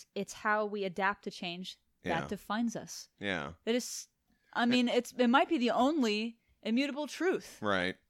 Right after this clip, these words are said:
Speaker 1: You could build your whole life just around that idea if you wanted to, and you wouldn't be wrong to do it.
Speaker 2: And then we get nineteen forty-eight, where Hellboy, remember that he was hanging out with Archie already, and this was, I guess, before he cut off the horns, and he's trying to learn how to ride a bike, and he keeps falling over.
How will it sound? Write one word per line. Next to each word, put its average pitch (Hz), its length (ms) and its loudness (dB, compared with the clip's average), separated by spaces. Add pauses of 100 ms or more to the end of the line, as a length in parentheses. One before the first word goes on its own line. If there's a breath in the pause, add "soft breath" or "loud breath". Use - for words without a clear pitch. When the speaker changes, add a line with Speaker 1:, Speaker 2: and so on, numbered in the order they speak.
(180)
Speaker 1:
You 208 300 -8
could 330 120 -2
build 220 200 2
your 214 100 -4
whole 240 240 -4
life 240 300 0
just 202 180 -8
around 190 280 -2
that 190 120 2
idea 180 580 -2 (220)
if - 180 -16
you 190 80 -8
wanted 220 280 -4
to, 185 140 -4
and 190 120 -4
you 202 80 -4
wouldn't 226 280 -6
be 196 120 -4
wrong 190 280 -2
to 202 60 -4
do 254 160 -4
it. - 100 -6 (640 loud breath)
Speaker 2:
And 147 120 -2
then 147 120 2
we 143 100 4
get 123 320 4 (220 loud breath)
nineteen 135 340 0
forty-eight, 120 720 2
where 113 400 2 (220 soft breath)
Hellboy, 120 500 2
remember 113 320 2
that 101 120 0
he 107 100 -4
was 107 160 -2
hanging 117 240 -2
out 98 120 -2
with 95 100 -2
Archie 120 400 2
already, 123 400 4
and 123 80 0
this 110 140 -2
was, 110 140 -4
I 104 80 2
guess, 104 200 -2
before 110 300 -2
he 107 80 -4
cut 104 200 -2
off 98 120 -2
the 101 120 -4
horns, 127 240 0
and 123 80 -4
he's 123 100 -2
trying 160 180 2
to 151 60 0
learn 156 140 0
how 156 120 2
to 151 80 2
ride 156 200 4
a 165 60 4
bike, 127 300 4
and 101 80 -4
he 104 80 -2
keeps 117 160 -8
falling 117 360 0
over. 90 260 0